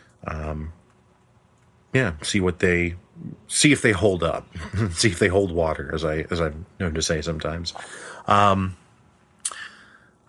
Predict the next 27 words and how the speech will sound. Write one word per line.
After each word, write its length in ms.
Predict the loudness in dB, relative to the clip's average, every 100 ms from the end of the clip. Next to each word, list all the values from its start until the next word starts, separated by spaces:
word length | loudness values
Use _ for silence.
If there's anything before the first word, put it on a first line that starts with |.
| _ _ _ _
so 640 | 0 4 6 6 6 2 2 6
enough 220 | 6 8
about 160 | 4
Jordan 200 | 6 2
Peterson, 320 | 4 4 4 4
I 60 |
guess. 340 | 4 2 0 -2
Um, 640 | 2 4 6 4 2 -2
another 280 | 2 6 6
thing 280 | 6 4 4
that 80 | 4
I 60 |
recently 600 | 4 2 2 2 0 0
obtained, 720 | 0 0 2 2 2 0 -2 0
this 120 | 4
is 80 | 4
completely 480 | 4 2 4 4 6
unrelated 460 | 6 6 6 4
to 80 | 4
that 200 | 4 4
now, 260 | 4 6 6
<laughs> 140 | 4
just 360 | 0 2 4 6
so 100 | 6
we're 100 | 2
clear, 500 | 2 2 4 2 0
<laughs> 240 | -2 -2